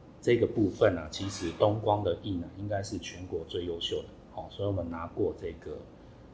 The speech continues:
哎，基隆市国防教育评鉴的特优第一名。好，那接下来呢，我印象很深刻的是，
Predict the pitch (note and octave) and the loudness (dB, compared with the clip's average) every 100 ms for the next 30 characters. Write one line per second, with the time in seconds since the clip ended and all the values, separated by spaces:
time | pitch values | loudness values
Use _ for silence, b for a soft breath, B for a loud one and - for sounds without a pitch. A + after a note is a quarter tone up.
0 | - F2+ E2 - - - A2 F#2+ - A#2+ | -16 -16 -16 -18 -12 2 4 4 0 0
1 | F2 - F#2 G2+ - F#2 G2 G2+ G2+ F2 | -2 -2 2 2 4 0 4 4 4 0
2 | F2 E2 G#2+ F2 E2 - A#2+ F#2+ G#2 G2+ | -6 -6 -6 -6 -10 -2 2 4 4 2
3 | - - - F#2 G2 E2 D#2+ - - - | -2 -16 -8 -2 -2 -2 -8 -10 -10 -10
4 | - B B B B - - B2+ A#2 G#2+ | -12 B B B B -16 2 8 8 8
5 | - C#3+ C#3+ E3 B2+ F#2+ F#2+ F#2+ F#2+ G2+ | 0 -4 4 8 10 8 6 2 2 -2
6 | - F#2+ A2+ B2+ C3+ A2 E2+ - G#2+ A2 | -8 -8 -4 2 4 6 4 0 0 4
7 | G2 F2 A2+ F#2 | 4 4 0 -2